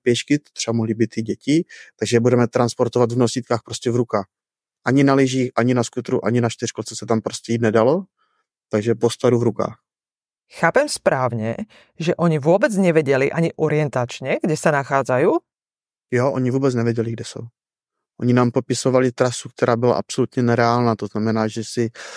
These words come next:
Speaker 1: spletli barevné značení, říkali nám, že jdou po nějaké cestě, říkali nám, kam chtěli jít,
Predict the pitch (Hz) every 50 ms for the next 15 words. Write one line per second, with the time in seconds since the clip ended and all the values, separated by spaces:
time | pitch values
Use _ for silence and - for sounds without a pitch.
0 | - - - - - - _ - 120 117 107 - 127 123 113 113 120 120 120 113
1 | 120 123 120 113 117 123 110 - - 131 123 120 123 123 127 131 131 127 135 -
2 | - _ _ _ _ _ _ _ _ - 117 117 127 120 - 139 131 123 127 123
3 | 117 117 120 127 123 123 104 - - 107 90 - _ _ _ _ _ _ _ _
4 | _ - 110 113 113 - 113 98 - - 117 - - - 127 127 143 156 185 -
5 | _ - - - - - _ _ 127 117 123 117 - 127 123 123 123 123 123 117
6 | 113 104 - - 123 120 113 - - 131 117 107 101 104 107 113 139 170 202 226